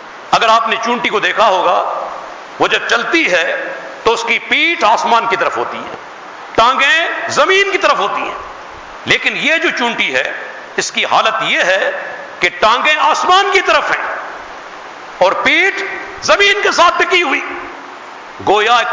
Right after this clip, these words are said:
چھوٹی سی چیونٹی کو بھی معلوم ہے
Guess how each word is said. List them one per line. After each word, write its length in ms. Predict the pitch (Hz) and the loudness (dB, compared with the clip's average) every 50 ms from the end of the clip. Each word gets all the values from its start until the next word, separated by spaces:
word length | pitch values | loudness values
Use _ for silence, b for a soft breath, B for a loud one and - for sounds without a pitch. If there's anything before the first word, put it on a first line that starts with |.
| - | 0
چھوٹی 280 | - 214 233 - 220 202 | 0 0 0 0 -2 -4
سی 200 | - - 160 143 - | -4 -6 -8 -8 -8
چیونٹی 560 | - - 269 277 277 247 - - 269 311 294 233 | -6 -4 -2 -2 -2 -2 -2 -2 -2 -2 -2 -2
کو 240 | - - 220 220 | -2 0 0 0
بھی 140 | 208 202 196 | 0 0 -4
معلوم 540 | 170 156 139 139 147 160 233 262 262 220 196 | 0 2 2 2 4 2 2 0 0 0 0
ہے 200 | 156 156 143 143 | 0 0 0 0